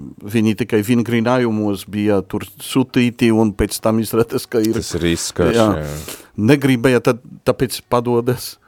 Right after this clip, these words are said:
Speaker 2: Mhm.
Speaker 1: Eh, varbūt ir vairāk tādu cilvēku. Varbūt ir tie, kuri arī ideologis-, akli, ir akli,
Speaker 2: Mhm.
Speaker 1: jo ideologiski,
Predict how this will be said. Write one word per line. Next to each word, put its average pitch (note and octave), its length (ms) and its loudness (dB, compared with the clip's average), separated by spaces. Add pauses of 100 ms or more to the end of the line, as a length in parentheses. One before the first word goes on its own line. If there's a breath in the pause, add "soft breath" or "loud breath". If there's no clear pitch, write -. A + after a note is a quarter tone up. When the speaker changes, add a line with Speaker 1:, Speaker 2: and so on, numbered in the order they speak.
Speaker 2:
Mhm. E2 400 -6
Speaker 1:
Eh, G2+ 400 -4 (360)
varbūt C#3 340 0
ir D3 80 0
vairāk C#3 380 0
tādu F#2+ 300 -4
cilvēku. F2+ 680 -8 (560 soft breath)
Varbūt A#2 460 -2
ir C3 200 -2 (280)
tie, B2+ 180 -2
kuri A2 1120 -4
arī B2 480 0
ideologis-, A2+ 760 0
akli, C3+ 500 -4 (160)
ir A2 140 -6 (100)
akli, A2+ 340 -6
Speaker 2:
Mhm. A#2 40 -4
Speaker 1:
jo A#2 440 0
ideologiski, G2+ 1700 -4